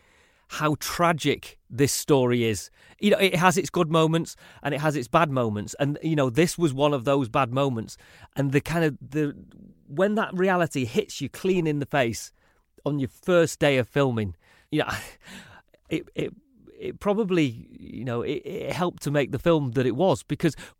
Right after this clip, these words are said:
we didn't ever perceive East is East as an out-and-out comedy. Uh, that's just how it was marketed. You know, that wasn't, the majority of the scenes that we play, we're trying to play honestly and truthfully. And, you know, when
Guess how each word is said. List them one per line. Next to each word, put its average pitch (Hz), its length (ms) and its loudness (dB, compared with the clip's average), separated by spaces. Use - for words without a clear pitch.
we 220 100 2
didn't 226 300 0
ever 220 260 4
perceive 127 680 0
East 156 260 -2
is 139 100 -4
East 135 300 -2
as 131 140 0
an 135 100 0
out-and-out 131 600 0
comedy. 107 440 -6
Uh, - 180 -10
that's 143 280 4
just - 220 -4
how 151 180 6
it 139 100 2
was 120 160 0
marketed. 135 600 4
You 135 80 -2
know, 127 100 4
that 165 220 4
wasn't, 143 600 0
the 151 60 2
majority 196 640 6
of 156 100 0
the 147 60 -4
scenes 160 340 4
that 151 80 -2
we 151 220 2
play, 113 260 2
we're 135 180 4
trying 143 240 2
to - 100 -14
play 131 220 0
honestly 135 560 0
and 117 140 -6
truthfully. 123 680 -4
And, 127 300 -2
you 135 120 -4
know, 120 220 2
when 131 800 0